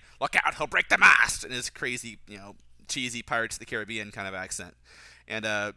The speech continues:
then, uh, Re-, Reepicheep climbs up, stabs Eustace in the finger, I think. Dragon flies away, and I don't know how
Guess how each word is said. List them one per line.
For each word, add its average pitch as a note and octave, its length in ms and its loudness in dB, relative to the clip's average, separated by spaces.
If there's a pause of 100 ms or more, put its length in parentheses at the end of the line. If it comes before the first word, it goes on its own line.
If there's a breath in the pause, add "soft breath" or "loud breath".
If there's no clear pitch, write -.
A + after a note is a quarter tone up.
(160)
then, A2+ 280 -10
uh, G2+ 240 -6
Re-, G#2+ 100 -8 (260)
Reepicheep B2+ 280 -10
climbs A#2 280 -6
up, A#2 80 -8
stabs A#2 340 -4
Eustace A#2+ 240 -8
in G2+ 80 -10
the G2 60 -10
finger, D3+ 300 -6
I C#3+ 80 2
think. C#3 300 -4 (280 loud breath)
Dragon D3+ 320 4
flies C#3+ 320 2
away, B2+ 380 2
and B2 140 -4
I C3 40 4
don't D#3 80 0
know B2 100 -4
how C#3 360 0